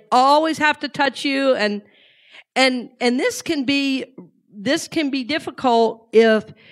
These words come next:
you're a different type, especially if you're an acts of service person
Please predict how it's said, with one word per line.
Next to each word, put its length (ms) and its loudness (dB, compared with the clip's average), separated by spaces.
you're 220 2
a 80 0
different 480 -4
type, 420 -4
especially 400 -4
if 140 -6
you're 140 -2
an 100 -2
acts 360 -2
of 120 -10
service 400 -6
person 640 -6